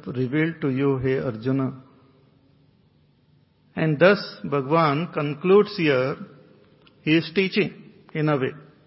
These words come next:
Huh? The f-, next uh, shloka is Arjuna's question, and then again the whole topic begins.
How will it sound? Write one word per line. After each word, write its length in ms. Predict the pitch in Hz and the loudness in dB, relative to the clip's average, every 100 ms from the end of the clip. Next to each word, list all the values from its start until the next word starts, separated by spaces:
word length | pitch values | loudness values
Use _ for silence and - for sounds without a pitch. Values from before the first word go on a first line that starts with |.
| _ _ _ _ | _ _ _ _
Huh? 320 | - 101 156 - - - - - _ - | -6 -4 -6 -10 -20 -20 -20 -20 _ -8
The 100 | 131 | -8
f-, 340 | 127 - 165 165 | -8 -10 -14 -10
next 520 | 175 160 170 - - - _ - | -4 -4 -6 -14 -20 -20 _ -8
uh, 400 | 202 202 170 151 - | -4 -2 -2 -2 -2
shloka 400 | 165 160 180 180 | -2 0 2 2
is 100 | 190 | 2
Arjuna's 480 | 175 147 175 185 180 | 0 0 2 2 0
question, 400 | 165 160 - 180 | 2 2 0 0
and 140 | 180 170 | 0 2
then 200 | 175 180 | 2 2
again 340 | 151 170 175 | 0 0 0
the 100 | 165 | 0
whole 240 | 147 147 151 | 0 -2 -2
topic 400 | 147 131 151 131 | -2 -2 -4 -4
begins. 420 | 127 113 120 107 | -4 0 0 -2